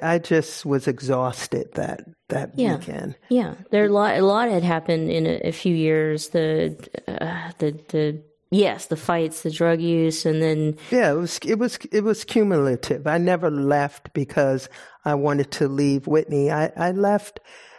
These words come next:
Speaker 1: because it was time for me to move forward, and I felt like I had done all I could do at that time.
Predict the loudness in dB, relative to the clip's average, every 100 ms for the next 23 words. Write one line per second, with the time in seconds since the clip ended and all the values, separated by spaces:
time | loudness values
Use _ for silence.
0 | -4 -4 0 2 4 2 -2 -16 _ _
1 | _ _ 0 0 -2 -4 0 2 2 0
2 | -2 0 0 -2 -2 0 2 2 2 0
3 | -4 -4 0 2 2 2 0 -2 -6 -2
4 | -2 -2 -2 -2 -2 -2 -2 0 -4 -10
5 | -20 _ _ _ _ _ _ -6 -2 0
6 | -2 0 0 2 2 2 2 0 -2 -6
7 | 0 2 2 0 -2 -4 -4 -4 -6 -6
8 | -6 -10